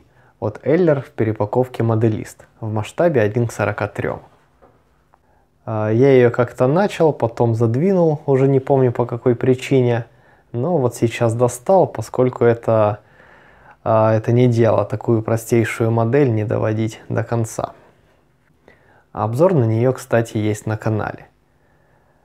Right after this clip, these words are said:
Как видите, тут все до безобразия просто. Даже, я бы сказал, упрощено. А, доработок никаких не планирую, просто соберем все как есть.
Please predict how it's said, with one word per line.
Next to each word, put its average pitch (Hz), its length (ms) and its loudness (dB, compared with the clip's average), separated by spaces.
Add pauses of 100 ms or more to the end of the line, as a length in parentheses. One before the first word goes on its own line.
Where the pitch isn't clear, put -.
(340)
Как - 260 -12
видите, 147 560 2
тут 143 160 2
все - 220 0
до 117 100 4
безобразия 110 720 2
просто. - 540 -6 (180)
Даже, 123 320 0
я 113 140 2
бы 107 80 -2
сказал, 110 440 0
упрощено. 107 680 -4 (600)
А, 110 260 -4
доработок 120 600 2
никаких 117 420 -2
не 123 100 0
планирую, 139 600 0
просто 160 380 -6
соберем 110 500 0
все - 220 -8
как - 280 -8
есть. - 360 -14